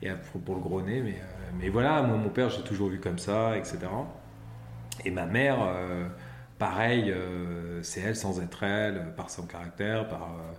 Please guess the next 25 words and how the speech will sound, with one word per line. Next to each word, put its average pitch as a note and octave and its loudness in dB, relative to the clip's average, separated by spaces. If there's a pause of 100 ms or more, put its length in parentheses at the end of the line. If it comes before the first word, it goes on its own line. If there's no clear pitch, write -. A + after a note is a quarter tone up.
(640)
tout - -18
ça. G2 0
Il G#2+ 4
y G#2 6
a - 6
une G2 4
anecdote F#2+ 2
amusante, G2+ 2
c'est-à-dire G#2 -2
que F#2+ -2
ma F2+ 0
mère A2+ 2
s'appelle F#2+ -2
Malia G2 4
da F#2 -2
Conceição, F#2+ -4 (600)
et, G2 4
euh, F2+ 0
et F2+ 0
en F2+ -2
fait, A#2 0
elle F2+ 0
devait F#2+ 2
s'appeler G2 0
Eva. G2 0